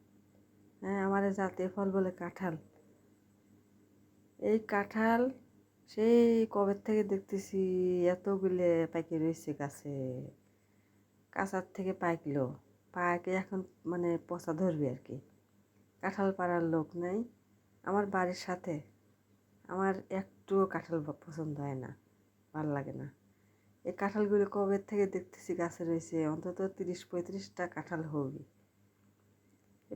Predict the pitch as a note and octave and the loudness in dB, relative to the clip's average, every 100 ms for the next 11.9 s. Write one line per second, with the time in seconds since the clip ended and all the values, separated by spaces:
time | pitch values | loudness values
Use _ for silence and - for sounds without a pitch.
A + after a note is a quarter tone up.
0 | - G3 F#3+ G#3+ G3+ G3 F#3 F3+ D#3 C3 | 2 4 4 4 0 0 0 2 2 0
1 | C#3 - _ _ _ - - G3 G#3 G#3+ | -4 -10 _ _ _ -12 -6 -4 0 -2
2 | G3+ G3+ F#3+ - F3+ G#3 G3 G3 F3 E3+ | 0 -2 -4 -4 -4 -4 -2 -2 0 2
3 | E3 D#3 D3+ D3 - _ _ _ _ _ | 2 2 0 -2 -10 _ _ _ _ _
4 | _ _ - A3+ A#3 G3+ E3 E3 D3+ D3 | _ _ -2 2 2 2 2 0 0 0
5 | C#3+ C#3 D3 D3 D3 E3+ D#3 D#3 D3 D3+ | -2 -6 -10 -8 -4 -2 -4 -6 -8 -6
6 | D3+ C#3+ C3+ C#3 - A2 B2 _ _ _ | -6 -6 -6 -6 -8 -14 -14 _ _ _
7 | _ _ - F#3 G3+ G3 G3 F3+ F#3 F3+ | _ _ -12 -6 -2 -2 -2 -4 -4 -2
8 | F3 - F#3 F3+ F3+ F3 E3+ D#3+ E3+ D#3+ | -2 -2 -4 -2 0 2 2 2 -2 -2
9 | D#3+ - D#3 D3+ D3+ D3+ D3+ D3 C#3+ C#3+ | -4 -6 -6 -6 -4 -4 -2 -2 -4 -6
10 | - D3+ - _ _ _ _ _ _ D#3+ | -12 -14 -16 _ _ _ _ _ _ -14
11 | E3 F3+ E3+ D#3+ D#3 D#3+ D#3+ - | -8 -4 -2 -2 -2 -4 -6 -8